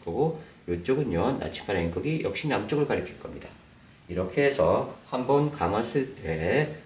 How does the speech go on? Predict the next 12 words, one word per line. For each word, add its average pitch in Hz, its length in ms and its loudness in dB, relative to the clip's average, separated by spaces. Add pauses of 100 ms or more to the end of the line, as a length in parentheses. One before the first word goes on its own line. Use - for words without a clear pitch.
방향을 90 320 0
찾는 147 300 2
겁니다. 92 560 2 (280)
됐죠? 92 560 2 (1700)
원형 131 360 6
전류에 127 300 4
의한 131 220 4
자기장 104 360 2
보면요, 107 920 0
우린 110 240 4
이렇게 107 340 2
생각합시다. 123 840 0